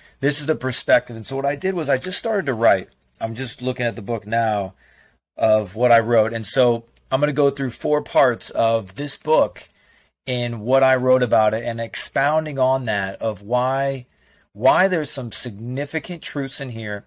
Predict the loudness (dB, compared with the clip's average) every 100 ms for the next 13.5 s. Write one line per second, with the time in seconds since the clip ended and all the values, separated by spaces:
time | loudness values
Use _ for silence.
0 | _ -12 -8 -4 -2 2 4 4 2 -4
1 | -12 -4 -2 -2 -4 -6 -6 -8 _ _
2 | _ -8 -6 -4 -4 -6 -12 _ -8 -6
3 | 0 2 2 0 -2 -2 -2 -4 -4 -6
4 | -8 -8 -10 -10 -10 -4 -2 0 -2 -2
5 | -8 -20 -20 -20 _ 0 0 2 -2 2
6 | 0 0 -2 2 2 0 -8 -12 _ _
7 | _ _ -16 -2 0 0 -4 -4 -2 0
8 | -2 -4 -2 0 2 2 0 0 -2 -2
9 | 0 0 2 -2 -4 -10 -10 -8 -4 2
10 | 4 2 2 2 2 -4 -4 -4 -2 -4
11 | -4 -4 0 2 0 0 -6 -6 -8 -8
12 | -8 -8 -6 -10 -14 _ -12 -2 0 0
13 | -4 -4 -4 -4 -6